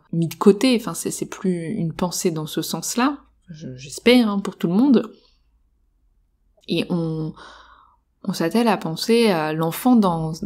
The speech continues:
des modèles beaucoup plus englobants, en fait. C'est-à-dire, euh,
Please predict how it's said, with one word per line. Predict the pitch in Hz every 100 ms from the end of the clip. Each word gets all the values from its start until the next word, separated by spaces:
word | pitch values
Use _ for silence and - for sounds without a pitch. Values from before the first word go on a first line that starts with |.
| -
des | 156
modèles | 160 160 180 196
beaucoup | 170 165 175
plus | 160 - 185 180 170 165 170
englobants, | 165 170 180 202 254
en | 190
fait. | 160 151 135 - - _ _ _ _
C'est-à-dire, | _ - 165 160 151 156 202 196
euh, | 165 156